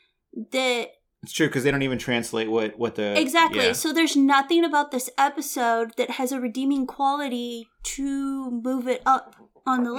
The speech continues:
Speaker 1: list. Like, some of the other boring flashbacks still had something happen on the island
Speaker 2: Yeah.
Speaker 1: to where, you know,
Speaker 2: Yeah, it's, it,
Speaker 1: it
Speaker 2: like, but
Speaker 1: wasn't
Speaker 2: there's, that was definitely the reason that this episode was the highest rated of the season, I'd say, because I think people were expecting the momentum from the last one to carry over, which it didn't.
Speaker 3: Yeah.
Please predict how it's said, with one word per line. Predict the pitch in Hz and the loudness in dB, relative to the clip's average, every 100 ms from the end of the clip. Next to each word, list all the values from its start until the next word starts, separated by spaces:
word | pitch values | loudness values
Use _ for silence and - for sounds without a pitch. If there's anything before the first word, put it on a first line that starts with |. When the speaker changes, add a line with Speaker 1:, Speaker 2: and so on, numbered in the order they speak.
| 196 | -6
Speaker 1:
list. | 190 226 - - 277 | -8 -12 -18 -8 -2
Like, | 277 | 0
some | - 330 | 2 2
of | 320 | 2
the | 302 | 0
other | 269 285 | -2 0
boring | 214 - 247 262 277 247 | -2 0 2 2 2 -2
flashbacks | 220 240 269 - 233 214 - | 0 0 0 0 0 0 -2
still | - 262 | -4 -2
had | 240 240 | -2 -4
something | - 254 254 233 | -2 -2 -2 -4
happen | 233 233 226 | -2 -4 -4
on | 226 | -6
the | 214 | -4
island | 240 254 220 214 208 120 | -4 -4 -6 -8 -6 -2
Speaker 2:
Yeah. | 127 104 90 - - | 0 0 -4 -12 -2
Speaker 1:
to | 254 | 0
where, | 247 226 220 214 - 254 _ | 2 0 -2 -4 -6 -10 _
you | 233 | -8
know, | 220 208 208 | -6 -6 0
Speaker 2:
Yeah, | 120 107 | 2 2
it's, | 104 - _ | -2 -12 _
it, | 120 117 | 0 0
Speaker 1:
it | 135 | 2
Speaker 2:
like, | 127 | 0
but | 254 | 2
Speaker 1:
wasn't | 254 135 117 113 | 0 2 -2 2
Speaker 2:
there's, | 139 135 - _ _ _ _ | 2 2 -4 _ _ _ _
that | - 131 135 | -2 0 2
was | 139 107 | 0 -2
definitely | 131 131 139 127 | 0 0 0 0
the | 120 | 2
reason | 120 113 | 2 0
that | 110 104 | -4 -4
this | 107 | -4
episode | 95 101 95 104 98 | -4 -6 -4 -6 -4
was | 98 95 | -6 -6
the | 107 | -8
highest | 104 101 92 | -2 -2 -2
rated | 101 101 | -4 -4
of | 95 | -8
the | 90 | -10
season, | 107 101 95 | -12 -10 -10
I'd | 92 | -10
say, | - 87 92 92 | -4 -2 -2 -4
because | 101 - 98 101 | -12 -2 -2 0
I | 95 | -2
think | 107 104 | -2 -6
people | 107 110 | -4 -2
were | |
expecting | 107 - 107 110 | -2 -4 -6 -2
the | 107 | -2
momentum | 104 135 214 254 208 | 0 2 2 2 0
from | 208 | 0
the | 214 | 0
last | 240 - | 0 -2
one | 139 | -6
to | 120 | -4
carry | 120 107 | -2 0
over, | 107 113 110 | 0 -2 -2
which | 107 | -2
it | 107 | -4
didn't. | 95 95 101 | -6 -6 -8
Speaker 3:
Yeah. | 95 95 | -10 -14